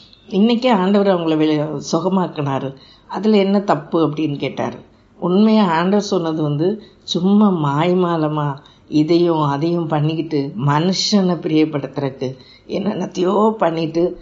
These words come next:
நாங்க ஆண்டவரை பிரியப்படுத்துறோம்னு நினைச்சுக்கிட்டு இருக்கிறது அது waste அப்படின்னு சொல்றாரு. யோவான் ஸ்நானன்னு அதை தான் சொல்றாரு. ஆபிரகாமுக்கு பிள்ளைங்கன்னு சொல்றீங்களே, நீங்க யாராச்சும் ஆபிரகாம் மாதிரி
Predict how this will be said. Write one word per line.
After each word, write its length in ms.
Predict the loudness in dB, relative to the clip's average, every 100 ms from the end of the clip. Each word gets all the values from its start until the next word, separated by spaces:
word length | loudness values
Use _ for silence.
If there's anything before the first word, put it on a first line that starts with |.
| -18 -10
நாங்க 260 | -6 -2
ஆண்டவரை 420 | 2 2 4 2 2
பிரியப்படுத்துறோம்னு 840 | 0 -2 0 -6 -4 -4 -2 -2
நினைச்சுக்கிட்டு 480 | -4 -6 -6 -6 -6
இருக்கிறது 580 | -6 -4 -2 -2 -4 -8 _ _ _ -8
அது 180 | -4 0
waste 480 | 4 4 2 -2 0
அப்படின்னு 380 | 2 2 -4 -4
சொல்றாரு. 420 | -6 -6 -6 -10 -14 _ _ _ -10
யோவான் 400 | 0 2 4 4
ஸ்நானன்னு 500 | 2 0 0 0 0
அதை 220 | 0 0
தான் 200 | 0 -2
சொல்றாரு. 340 | -4 -4 -4 -6 -14 _ -20 -20 -14 -6 0
ஆபிரகாமுக்கு 640 | 0 2 2 2 0 -4
பிள்ளைங்கன்னு 440 | -2 0 0 -4 -4
சொல்றீங்களே, 500 | -4 -4 -4 -2 -2
நீங்க 200 | -2 0
யாராச்சும் 440 | 0 0 -2 -2 0
ஆபிரகாம் 400 | 0 0 -2 -2
மாதிரி 220 | -4